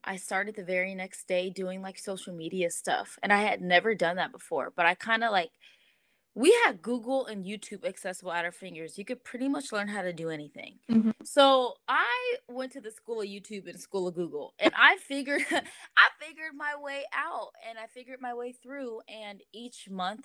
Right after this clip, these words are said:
Speaker 1: I worked with this lady, um, she gave me more and more responsibility.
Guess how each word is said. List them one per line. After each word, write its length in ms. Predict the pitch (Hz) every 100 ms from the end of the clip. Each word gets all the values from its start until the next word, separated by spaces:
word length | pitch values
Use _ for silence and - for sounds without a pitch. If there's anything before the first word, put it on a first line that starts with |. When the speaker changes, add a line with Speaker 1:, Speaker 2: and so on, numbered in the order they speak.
| -
Speaker 1:
I 140 | 190
worked 320 | 170 180 190
with 100 | 196
this 240 | 190 185 -
lady, 420 | 170 170 196 202
um, 340 | 180 180 175 - _ - _ -
she 180 | - 208
gave 280 | 202 208
me 100 | 220
more 260 | 202 185 185
and 100 | 185
more 160 | 175 175
responsibility. 1040 | 180 - 170 170 165 156 151 151 143 -